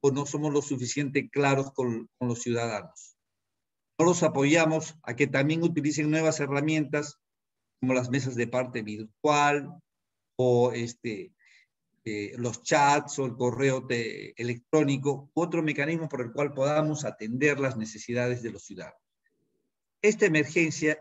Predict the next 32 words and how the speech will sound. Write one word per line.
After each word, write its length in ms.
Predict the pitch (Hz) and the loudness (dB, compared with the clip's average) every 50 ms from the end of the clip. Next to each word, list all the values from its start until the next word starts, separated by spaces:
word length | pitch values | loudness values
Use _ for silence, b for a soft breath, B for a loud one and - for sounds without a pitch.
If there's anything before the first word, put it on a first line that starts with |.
| - _ | -6 _
exige 580 | - 135 131 - - - 196 180 - - 170 143 | -12 -10 -8 -8 -6 -4 -4 -6 -2 0 2 2
además 440 | 135 135 131 139 143 147 147 143 - | 2 2 0 0 -2 -2 -4 -4 -4
tomar 280 | 143 139 139 147 143 | 0 0 0 0 0
decisiones 520 | 156 156 - 143 131 - 147 151 151 151 - | -2 -2 -2 -4 -4 -4 -2 -2 -2 -4 -4
con 160 | - 139 131 | -4 -2 0
mayor 300 | 120 120 131 143 156 147 | 0 2 2 2 0 0
velocidad 520 | 151 151 135 123 123 - 110 120 123 120 123 | -2 -2 -2 -4 -4 -4 -4 -4 -4 -4 -4
que 80 | 143 160 | -4 -4
antes, 420 | 196 170 117 - - - - _ _ _ _ _ _ _ _ _ _ _ | -4 -6 -8 -12 -16 -20 -20 _ _ _ _ _ _ _ _ _ _ _
porque 140 | - 139 135 | -8 -6 -6
estamos 320 | 135 127 147 151 156 147 - | -4 -2 0 0 0 0 0
pasando 380 | 127 123 - 151 151 147 143 | -4 -2 0 0 0 0 -2
justamente 540 | 143 147 147 135 - 139 131 143 139 139 147 | -2 -4 -8 -6 -6 -6 -4 -4 -4 -4 -4
una 120 | 147 143 | -4 -4
situación 520 | 135 - 113 - 110 104 - - 127 123 127 | -6 -8 -8 -8 -8 -8 -4 -6 -6 -4 -4
crítica. 420 | 160 185 180 - - _ _ _ _ _ _ _ _ _ _ _ _ _ _ _ _ _ - | -4 -4 -4 -6 -12 _ _ _ _ _ _ _ _ _ _ _ _ _ _ _ _ _ 0
¿Qué 80 | 196 | 2
pasa 380 | - - 214 185 - 196 185 175 | 4 4 4 4 2 -2 -2 0
con 140 | 165 156 143 | 0 0 0
las 160 | 139 135 135 | 0 -2 -4
actividades 640 | 127 127 - 143 139 139 139 143 147 151 156 151 151 | -6 -6 -4 0 0 2 4 4 4 4 2 0 -2
que 120 | - 139 | -6 -8
son 260 | 127 139 147 147 151 151 | -4 -2 -2 0 0 -2
esenciales 600 | 147 147 131 127 127 127 139 135 135 135 139 123 | -2 -4 -4 -6 -2 0 0 0 2 0 0 0
de 100 | 123 123 | 0 0
manera 360 | 120 120 123 131 131 135 127 | 0 0 0 0 0 0 -2
presencial? 640 | 127 120 117 - 123 120 120 127 135 131 131 139 139 - _ _ _ _ _ _ _ _ _ _ _ _ _ | -2 -6 -6 -6 -6 -6 -2 0 0 0 0 -2 -8 -14 _ _ _ _ _ _ _ _ _ _ _ _ _
No 180 | - 139 151 151 | 2 2 4 4
somos 380 | 143 - 160 156 147 147 147 - | 4 2 2 2 2 0 -2 -2
capaces 460 | - 143 139 147 143 139 143 147 117 | -4 -4 0 0 -2 0 -2 -2 -2
de 120 | 127 131 | -2 -4
gestionar 600 | 123 - 123 120 - - 127 120 127 131 135 127 | -4 -4 -6 -6 -6 -4 -2 0 0 0 -2 -4